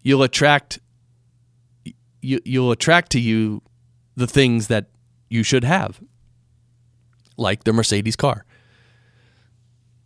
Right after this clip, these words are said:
So I thought that's a great quote. And Paul Hutsey, again, a big influence on my life.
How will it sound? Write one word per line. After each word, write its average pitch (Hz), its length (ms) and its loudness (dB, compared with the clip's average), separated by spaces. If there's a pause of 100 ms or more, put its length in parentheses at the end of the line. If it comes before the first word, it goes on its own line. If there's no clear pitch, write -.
(300)
So 139 120 0
I 131 80 6
thought 156 200 4
that's 135 180 2
a 113 60 -2
great 113 240 0
quote. 107 320 0
And 104 160 -4
Paul 123 220 2
Hutsey, 107 520 -4
again, 107 260 -4
a 92 80 -6
big 104 280 -6
influence 95 400 -6
on 90 100 -6
my 95 160 -4
life. 92 380 -8